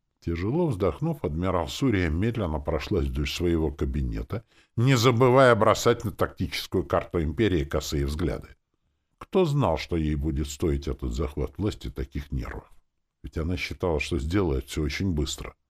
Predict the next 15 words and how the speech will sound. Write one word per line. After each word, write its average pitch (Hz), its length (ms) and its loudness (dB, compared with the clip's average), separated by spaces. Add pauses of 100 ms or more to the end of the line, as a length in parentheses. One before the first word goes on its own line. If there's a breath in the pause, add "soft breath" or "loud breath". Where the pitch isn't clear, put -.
(280)
Достаточно 143 840 2
было 139 240 4
ликвидировать 113 720 2
всех - 260 -2
возможных 80 520 -2
кандидатов 85 680 -2
на - 100 -2
императорский - 680 -4
трон. - 320 -6 (420)
И - 80 -8
откуда 90 500 -6
только 85 300 -4
вылез 78 400 -2
этот 71 260 -4
генерал? 69 500 -4